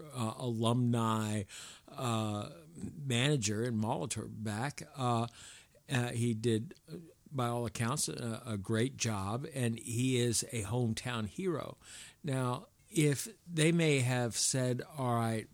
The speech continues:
Paul, we're going to, uh, you know, we're, we really want to make a pitch to you, uh, next weekend,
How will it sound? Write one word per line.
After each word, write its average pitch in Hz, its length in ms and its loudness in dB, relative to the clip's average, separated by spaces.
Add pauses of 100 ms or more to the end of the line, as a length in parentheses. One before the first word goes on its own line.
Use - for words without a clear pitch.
Paul, 117 460 0
we're 123 240 4
going 117 460 4
to, 110 420 2 (580)
uh, 113 480 0 (340)
you 120 160 -2
know, 107 160 -4
we're, 117 280 0 (480)
we 139 160 2
really 120 320 4
want 113 300 2
to 101 100 -4
make 110 180 -2
a 110 60 -4
pitch - 420 -2
to - 120 -2
you, 117 380 4 (380)
uh, 120 200 -2
next 117 400 2
weekend, 123 760 2